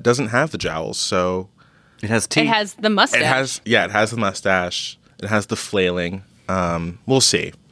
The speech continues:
Speaker 3: I also just realized looking at I M D B that, uh, I think one of the band members is played by Joseph Mazzello, who is the kid from Jurassic Park, who popped up again in The Social Network. That's just child actor made good.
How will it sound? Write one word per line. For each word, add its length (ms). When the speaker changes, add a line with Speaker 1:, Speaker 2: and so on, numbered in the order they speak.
Speaker 3:
I 100
also 140
just 200
realized 260
looking 220
at 60
I 100
M 120
D 100
B 220
that, 220
uh, 360
I 120
think 200
one 160
of 60
the 80
band 200
members 220
is 80
played 220
by 140
Joseph 320
Mazzello, 500
who 100
is 140
the 80
kid 300
from 120
Jurassic 300
Park, 320
who 120
popped 280
up 140
again 320
in 100
The 60
Social 260
Network. 380
That's 200
just 260
child 280
actor 240
made 200
good. 240